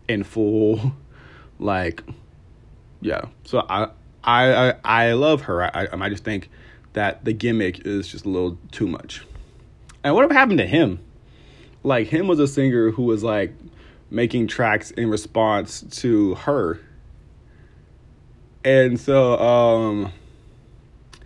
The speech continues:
I believe she probably sent that nigga a sense, a cease and desist order, like, "Oh, no, you're not finna get clout and, and,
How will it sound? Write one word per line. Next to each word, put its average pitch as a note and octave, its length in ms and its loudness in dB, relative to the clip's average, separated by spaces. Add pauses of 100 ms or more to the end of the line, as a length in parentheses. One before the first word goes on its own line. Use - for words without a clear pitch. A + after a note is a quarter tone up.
(460)
I G#2 60 -2
believe E3+ 340 6
she E3+ 140 4
probably D#3+ 260 2
sent A#2+ 360 -2
that A#2 200 2
nigga G#2+ 320 0
a - 60 -6
sense, C3+ 440 -2
a G#2+ 120 0
cease C#3 240 -12
and B2 100 -2
desist D#3 360 -4
order, G#2+ 240 0
like, F#2+ 180 -4
"Oh, G2+ 280 -2
no, G2 260 -4
you're B2 100 -2
not B2+ 180 -2
finna A2+ 160 -4
get A2 360 -2 (340)
clout A#2 600 0
and, F2+ 400 -4 (800)
and, A2 300 -4